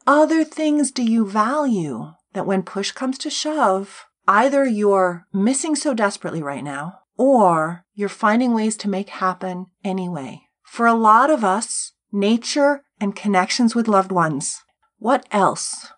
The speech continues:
What does it matter for you? Now, if you can have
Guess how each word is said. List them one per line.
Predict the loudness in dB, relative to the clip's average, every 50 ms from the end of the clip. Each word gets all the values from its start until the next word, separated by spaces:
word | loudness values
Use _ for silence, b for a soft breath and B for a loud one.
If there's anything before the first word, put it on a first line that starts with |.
| _
What | -4 -2 -2 0
does | -2 -2 -4 -2
it | 0 2
matter | 2 2 2 0
for | -4 -6 -6 -8
you? | -8 -8 -6 -6 -2 0 2 2 2 2 0 -4 -8 -10 -12 -6 -2
Now, | 0 2 2 2 2 0 -2 -2
if | 0 2 2 2 0 -6 _ -8
you | -4 0 2 2 2 0
can | -2 -4 -4 -2 -2
have | -2 -2 -2 0 2 4 4 2 0